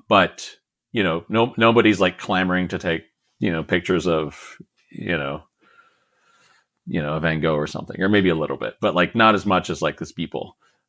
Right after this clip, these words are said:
Um, so I wonder if there's this, if there's, like, a, a very kind of generational cultural significance that, that this, this digital art has to a generation of people that, uh, associates more with,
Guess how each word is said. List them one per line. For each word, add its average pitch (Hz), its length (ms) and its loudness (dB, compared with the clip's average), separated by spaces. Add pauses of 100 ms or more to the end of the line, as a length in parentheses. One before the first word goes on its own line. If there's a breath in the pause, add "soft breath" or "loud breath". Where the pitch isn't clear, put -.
Um, 76 420 0 (340)
so - 140 2
I 110 40 6
wonder 139 220 8
if - 100 2
there's 107 200 4
this, 98 220 -4
if - 200 -4
there's, 107 240 2
like, 98 200 2
a, 87 140 4
a 92 140 0
very 92 500 4
kind 87 200 -4
of 80 160 -8 (720)
generational 92 640 2
cultural 92 460 0
significance 90 840 -4
that, 85 260 -2 (460)
that 82 180 -2 (140)
this, 98 240 -2 (200)
this 95 200 -4
digital 85 340 -2
art 82 180 0
has 80 360 -2
to 82 280 -4
a 87 120 -4
generation 85 560 -4
of 80 160 -10
people 80 320 -6
that, 78 240 -4 (1000)
uh, - 200 2
associates 110 640 0
more 87 280 -2
with, 80 320 -8